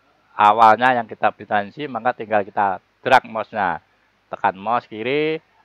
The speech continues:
lalu tarik ke kanan. Nah, sudah jadi, ya. Yang kanan, ya, kita drag mouse-nya ke kiri.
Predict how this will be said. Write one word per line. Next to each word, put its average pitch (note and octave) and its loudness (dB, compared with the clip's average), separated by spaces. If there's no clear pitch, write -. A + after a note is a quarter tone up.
lalu B2 -10
tarik G#2 0
ke - -
kanan. E2 -8
Nah, D#2+ -6
sudah - -8
jadi, E2 -12
ya. A#2 2
Yang F#2+ 0
kanan, D3 4
ya, G2 -8
kita G2 0
drag A#2 4
mouse-nya C3 0
ke C#3 -4
kiri. G#2 -8